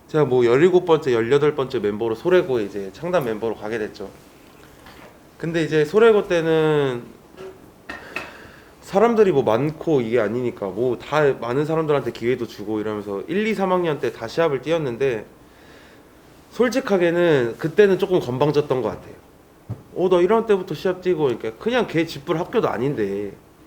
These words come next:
그러면서 삼 학년 때 이제 지명을 받지 못하고 야구를 이제 그만둘까 또 다시 고민을 하죠. 근데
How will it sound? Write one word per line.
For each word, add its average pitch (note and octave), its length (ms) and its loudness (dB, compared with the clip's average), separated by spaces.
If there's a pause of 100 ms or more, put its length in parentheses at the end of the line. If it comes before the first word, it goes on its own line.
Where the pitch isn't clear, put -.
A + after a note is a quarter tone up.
(1500)
그러면서 D3 580 2 (840)
삼 F#3+ 160 0
학년 G#3+ 160 4
때 D#3+ 60 0
이제 B2 140 -2
지명을 C#3 340 2
받지 A#2 240 -6
못하고 A2 640 -4 (1200)
야구를 D3+ 320 2
이제 B2+ 140 -2
그만둘까 C#3+ 680 0
또 E3 140 -2
다시 C3 220 -8
고민을 C3 460 -4
하죠. C#3 300 -4 (220)
근데 A2 400 -6